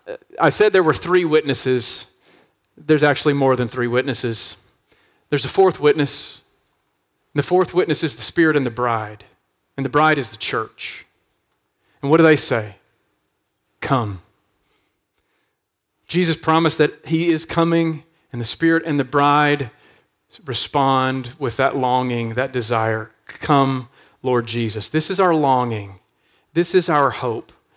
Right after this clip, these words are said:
that Christ will come and usher in all of these glorious promises revealed in this book. And that should be our heart as well,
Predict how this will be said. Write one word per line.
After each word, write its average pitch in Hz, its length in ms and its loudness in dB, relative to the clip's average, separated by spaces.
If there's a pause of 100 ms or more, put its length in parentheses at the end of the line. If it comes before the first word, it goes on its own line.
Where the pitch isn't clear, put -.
(200)
that 143 160 -8
Christ 202 480 0
will 175 140 2
come 156 340 2
and 151 180 -2
usher 202 460 0
in 160 300 2
all 208 420 2
of 214 80 -4
these 196 160 -12
glorious 175 500 2
promises 147 560 -4
revealed 135 380 0
in 123 120 -4
this 117 140 -6
book. 117 400 -16 (840)
And 135 120 -2
that 160 140 0
should 165 160 -2
be 156 160 2
our 143 120 4
heart 127 260 -2
as 113 100 -10
well, 107 320 -10